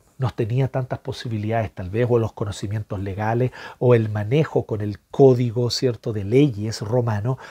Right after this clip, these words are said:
para poder defenderse. Pero al tener un abogado, el abogado es una especie de consejero legal,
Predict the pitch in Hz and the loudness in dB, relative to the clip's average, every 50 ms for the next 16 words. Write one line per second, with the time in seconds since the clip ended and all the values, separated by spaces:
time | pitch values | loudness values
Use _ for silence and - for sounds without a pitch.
0 | - - - 127 123 117 - - 110 110 104 104 101 - 104 95 98 143 147 139 | -10 -2 2 2 2 2 2 0 -4 -2 -2 -4 -6 -6 -8 -8 -4 -2 -2 -2
1 | - - - 90 - _ _ - - - - - 117 110 107 101 - 113 107 110 | -4 -8 -18 -18 -18 _ _ -20 -20 -18 -10 -6 -6 -4 -4 -4 -6 -6 -6 -4
2 | 107 117 110 117 110 131 143 139 165 160 131 117 123 135 - - 123 120 120 107 | -4 -2 -2 0 2 2 4 4 6 4 4 2 0 -4 -6 -6 -4 -2 -2 -2
3 | 117 110 101 120 120 127 139 - - - 120 131 123 - - _ - 127 - - | -2 -2 0 0 2 2 2 0 0 -4 -6 -4 -4 -6 -6 _ -6 -6 -6 -4
4 | - 127 110 107 120 123 135 135 - - - - - - - - 151 139 - - | -4 -4 -2 0 2 2 2 0 0 -6 -20 -20 -20 -2 4 4 4 4 4 2
5 | 135 - - 139 131 123 113 107 110 98 104 101 104 143 - | 2 4 6 6 6 6 4 0 -2 -2 -4 -4 -6 -8 -10